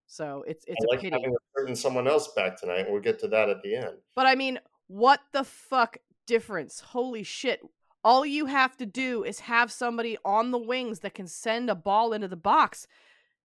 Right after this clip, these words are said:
Speaker 2: Yeah.
Speaker 1: Shit, dude. We can actually fucking head the ball in. Let's do that. Like,
Speaker 2: Yeah, three of 'em.
Speaker 1: it's amazing when you put a ball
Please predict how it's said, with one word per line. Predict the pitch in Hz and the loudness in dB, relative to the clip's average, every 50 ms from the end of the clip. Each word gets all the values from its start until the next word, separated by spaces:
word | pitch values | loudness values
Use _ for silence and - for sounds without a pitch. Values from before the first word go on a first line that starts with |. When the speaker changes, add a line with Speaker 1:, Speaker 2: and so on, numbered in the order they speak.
| _ - | _ -10
Speaker 2:
Yeah. | - 180 | -8 -8
Speaker 1:
Shit, | 156 - - 220 240 240 233 | -6 -6 -4 -4 -4 -4 -4
dude. | - 190 185 185 208 311 - _ _ _ - | -4 -2 -2 0 -2 -2 -6 _ _ _ -2
We | 294 415 | 0 0
can | 466 - 403 | 0 -2 -4
actually | 285 220 214 226 233 - - 311 262 | -2 -2 -2 -2 -4 -6 -12 -12 -10
fucking | - 349 339 339 359 | -10 -10 -10 -10 -10
head | 330 339 359 311 - | -8 -8 -8 -6 -4
the | 381 | 0
ball | 359 415 453 480 494 494 440 | 2 4 6 6 6 4 2
in. | 370 254 190 165 139 135 135 - _ _ _ _ _ _ _ _ _ _ - | 0 0 -2 -2 -4 -6 -10 -16 _ _ _ _ _ _ _ _ _ _ -6
Let's | 277 330 - - _ - | -6 -6 -6 -8 _ -4
do | - 285 339 427 494 480 | 0 4 6 6 6 6
that. | 453 392 285 202 151 113 101 - _ _ _ _ _ _ - - | 4 4 4 2 0 -2 -6 -14 _ _ _ _ _ _ -10 -4
Like, | 214 226 220 196 | -2 -2 -2 -2
Speaker 2:
Yeah, | 170 170 147 123 _ _ _ _ _ | -4 -6 -6 -8 _ _ _ _ _
three | - 107 117 147 | -4 2 6 6
of | 160 - | 6 6
'em. | 240 | 4
Speaker 1:
it's | 226 - - - | -2 -4 -4 -2
amazing | 294 302 294 302 349 370 427 453 370 403 330 285 | -2 0 0 0 0 2 2 2 0 0 -2 -2
when | 254 247 262 | -4 -4 -4
you | 269 269 | -4 -6
put | - - 285 285 | -6 -4 -4 -4
a | 339 | -4
ball | 254 226 269 262 269 262 262 269 262 269 - | -2 0 2 4 6 6 6 4 2 0 -4